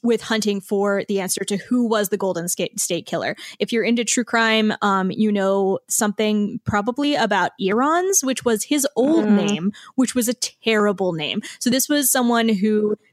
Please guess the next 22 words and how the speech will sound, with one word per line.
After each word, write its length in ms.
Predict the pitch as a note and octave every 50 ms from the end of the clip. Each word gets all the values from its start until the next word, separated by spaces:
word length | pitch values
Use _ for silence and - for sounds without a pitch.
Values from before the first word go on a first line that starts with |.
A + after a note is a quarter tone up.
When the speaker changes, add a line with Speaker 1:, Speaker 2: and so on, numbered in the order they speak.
| -
Speaker 1:
terrorized 680 | - - A3 G#3+ G#3+ A3+ A#3 A#3 A3+ A3+ A#3 A3+ - -
the 60 | A3+
state 240 | - - G#3+ G3 G3
of 80 | -
California, 760 | - G3+ F#3 F#3 F#3+ - - F3 F3 F3 E3 D#3+ D3+ D3+ G#3 - - - - - - _ -
um, 460 | A3 A3 G#3 G3+ G3+ G3 F#3+ F3+ E3+ - -
in 180 | G#3+ G#3 G3
the 80 | G3 G3
nineteen 480 | G3 F3+ F#3 F3+ - G3 F#3+ F#3 F3+ F3+
seventies, 880 | - - - - - - - G#3+ G#3+ A3+ C#4+ C#4+ C#4+ D4 C#4+ D4+ D4
I 80 | D4 C#4+
think, 220 | C#4+ D4 C#4+ C#4
primarily, 680 | - - B3+ A#3 A3+ A3+ A#3+ B3 C4 C#4 C#4+ D4 D4+ - - - - - - - -
uh, 380 | A#3 A3+ G#3+ G#3 G3+ G3+ G3 -
for 140 | - A3+
more 200 | G#3+ G#3+ G#3+ G#3+
than 100 | A3 G#3
ten 280 | G#3 - - G3+ G3 F#3
years, 280 | E3+ E3 - - - - -
and, 400 | - G#3+ G#3 G3+ G3 G3 G3+ G3 - _ _ _ - - - - -
uh, 400 | G3 G#3 G3 F#3 F3 F3 F3 E3 - -
just, 380 | A3 - G#3 - - - -